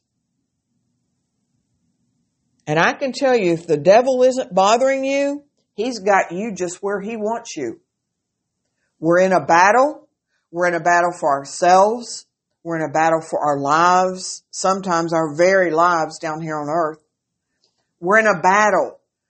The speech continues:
against what he's doing right down here in this earth, and I can, I, and you can see it play out right in front of your very eyes. But if you're doing your part,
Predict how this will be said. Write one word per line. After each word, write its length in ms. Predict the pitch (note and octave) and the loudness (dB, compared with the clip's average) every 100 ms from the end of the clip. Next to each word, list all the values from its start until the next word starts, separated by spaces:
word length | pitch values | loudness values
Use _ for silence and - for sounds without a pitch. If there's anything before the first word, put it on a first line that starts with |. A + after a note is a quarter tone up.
| _ - | _ -12
against 460 | F3 F3 F#3 - F3 | -8 -4 -4 -6 -2
what 220 | G3 F#3+ | 2 2
he's 300 | G3 G3 D#3+ | 2 -8 -6
doing 600 | D#3+ F3 F#3 G3 G#3 G#3+ _ _ _ _ _ | -2 0 0 -4 -8 -12 _ _ _ _ _
right 340 | C3+ F#3 A3 | 2 2 2
down 260 | F#3+ G#3 G#3 | -2 -4 -4
here 220 | G#3+ G3+ | -6 -8
in 100 | G3 | -6
this 180 | F#3+ F#3+ | -8 -4
earth, 260 | G3 A3 A3+ | -2 -2 -4
and 120 | F3+ | -4
I 100 | D#3+ | -4
can, 220 | D#3+ E3 D#3 _ F3 | -6 -10 -12 _ -2
I, 180 | F3 - | 0 0
and 320 | E3+ E3+ E3 | -4 -4 -4
you 80 | F3 | -6
can 160 | F3 E3 | -6 -8
see 220 | - A#3 | -8 -6
it 160 | - - | -6 -4
play 240 | A3+ F#3+ | 0 2
out 200 | E3+ - | 0 0
right 220 | E3+ A#3+ | -2 -2
in 80 | A#3 | -4
front 240 | - B3 | -10 -6
of 80 | A#3 | -6
your 160 | A3+ A3 | -4 -2
very 300 | G3+ G3 F#3+ | 0 0 0
eyes. 540 | E3+ D#3 C3+ - - - _ _ _ _ _ _ _ _ _ _ _ _ _ _ _ _ _ _ _ _ _ _ _ _ _ _ _ _ _ _ _ _ _ _ _ _ _ _ _ _ _ _ _ _ _ _ | 0 0 -2 -8 -14 -16 _ _ _ _ _ _ _ _ _ _ _ _ _ _ _ _ _ _ _ _ _ _ _ _ _ _ _ _ _ _ _ _ _ _ _ _ _ _ _ _ _ _ _ _ _ _
But 120 | D3+ | -2
if 160 | D3+ D#3+ | -2 0
you're 180 | G#3 A#3 | 0 2
doing 280 | A#3+ A3+ | 0 0
your 200 | A3 A3 | 0 -2
part, 440 | A3 A3 D3+ - | 0 0 0 -2